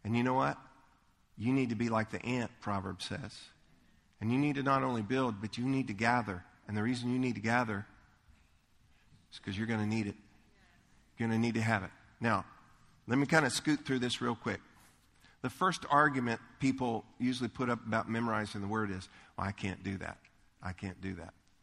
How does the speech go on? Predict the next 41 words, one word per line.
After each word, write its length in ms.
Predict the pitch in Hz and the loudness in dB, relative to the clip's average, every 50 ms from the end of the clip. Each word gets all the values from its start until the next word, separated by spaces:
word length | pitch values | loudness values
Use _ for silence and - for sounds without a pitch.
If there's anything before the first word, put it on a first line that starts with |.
| _ _ _ _ _ _ _ - - | _ _ _ _ _ _ _ -18 -12
Look 180 | - 110 - - | -10 -8 -6 -6
at 80 | - - | -8 -8
me. 180 | 101 95 95 - _ _ _ _ _ _ _ _ _ | -10 -12 -12 -16 _ _ _ _ _ _ _ _ _
You 240 | - - 90 95 90 | -14 -10 -10 -8 -8
can 200 | 87 - 101 98 | -6 -6 -4 -4
do 160 | 95 98 98 | -4 -4 -4
it. 100 | 101 - - _ - - - - - - _ _ _ _ _ _ - - - - - - - _ - | -6 -8 -12 _ -20 -20 -20 -20 -20 -20 _ _ _ _ _ _ -20 -20 -20 -20 -20 -20 -20 _ -14
You 140 | 104 95 92 | -12 -10 -8
can 200 | - 113 110 110 | -4 -2 -2 0
do 160 | 113 113 107 | 0 -2 -2
it. 80 | 98 - - _ _ _ _ _ _ _ _ _ _ _ _ - | -4 -6 -10 _ _ _ _ _ _ _ _ _ _ _ _ -6
Um, 280 | - 104 104 101 101 - - | -2 0 0 0 0 -2 -4
what 180 | 117 120 131 | -2 0 0
if 140 | 147 143 - | 0 2 2
I 60 | 131 | 2
offered 380 | 123 113 120 117 - 127 113 104 | 2 2 2 0 -2 -4 -4 -2
you 100 | 110 107 | -4 -4
a 40 | 98 - - - | -6 -8 -4 0
thousand 400 | 113 101 107 117 117 113 120 120 | 2 2 2 2 0 -2 -2 0
dollars 380 | 117 110 107 104 104 101 - - - - | 0 2 2 0 -2 -6 -8 -10 -8 -6
and 220 | 117 120 120 110 | -4 -4 -2 -4
a 40 | 95 | -4
Czech 320 | - - 120 104 - - | -4 -2 -4 -4 -4 -6
cola 360 | - - 117 117 101 90 87 - - - _ _ _ - - - - - 214 - - - - - - - - - - - - - - - - - - - - - - | -6 -4 -2 -2 -2 -4 -6 -10 -14 -20 _ _ _ -20 -20 -20 -20 -20 -20 -20 -20 -20 -20 -20 -20 -18 -16 -16 -16 -16 -18 -18 -20 -20 -20 -20 -20 -20 -20 -16 -6
for 180 | - 120 120 | 2 4 6
every 260 | 117 120 117 123 123 | 6 6 6 6 4
verse? 480 | 113 123 131 127 110 104 - - - - - - - - - - - - - _ _ - - - - - - | 4 4 4 4 4 2 -2 -6 -8 -10 -12 -16 -20 -20 -20 -20 -20 -20 -20 _ _ -20 -20 -20 -18 -4 -2
That'd 120 | 151 147 127 | 0 2 4
be 80 | 135 | 4
a 40 | 117 | 6
million 380 | 113 123 131 131 139 143 143 139 | 6 8 8 8 8 6 6 6
bucks 300 | - 156 - - - - | 6 4 4 2 -2 -2
go 140 | - 117 | 2 4
out 160 | 110 110 104 117 | 6 6 6 4
before 260 | 117 - - 131 131 | 0 0 0 0 2
we 120 | 131 135 | 2 4
got 180 | 131 143 143 151 | 4 6 6 6
out 160 | 165 165 147 | 6 6 4
of 80 | 123 113 | 4 2
here 160 | 110 107 104 | 0 0 -2
today 380 | - - 110 95 92 80 87 | -2 -4 -4 -4 -4 -4 -8